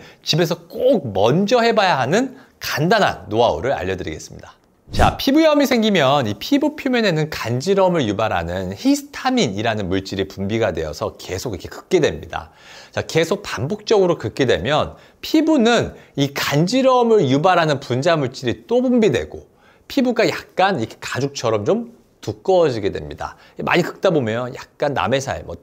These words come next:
약간 좀 거죽처럼 두꺼워지게 되죠. 자, 피부염으로 인한 간지러움이 있을 때는 일단 보습이 첫 번째이자 가장 중요한데 우리가 병원 오기 전에 보습제를 바르고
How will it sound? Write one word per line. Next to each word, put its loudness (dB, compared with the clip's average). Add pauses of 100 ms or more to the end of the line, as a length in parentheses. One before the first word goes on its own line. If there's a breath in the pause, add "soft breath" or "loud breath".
약간 -12
좀 -8
거죽처럼 -6
두꺼워지게 0
되죠. -8 (340 loud breath)
자, 0
피부염으로 4
인한 2 (280 soft breath)
간지러움이 2
있을 -8
때는 0 (300 loud breath)
일단 0
보습이 0
첫 -14
번째이자 -2
가장 -2
중요한데 -2 (300 loud breath)
우리가 0
병원 -2
오기 -2
전에 -6
보습제를 0
바르고 -2